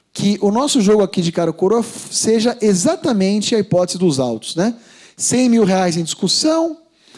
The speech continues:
chance de cinquenta por cento de vitória, portanto, o autor tem chance de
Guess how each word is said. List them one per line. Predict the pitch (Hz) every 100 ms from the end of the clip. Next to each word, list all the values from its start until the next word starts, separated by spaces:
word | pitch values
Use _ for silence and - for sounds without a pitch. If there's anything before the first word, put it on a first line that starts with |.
| - - -
chance | - 226 254 233
de |
cinquenta | 196 226 196 214 208
por | 214
cento | 180 202 190
de | 170 185
vitória, | 202 - 240 277 320
portanto, | 311 220 - 214 202
o | 185
autor | 175 - 190
tem | 180 175
chance | 151 170 165 151
de | 135 151 139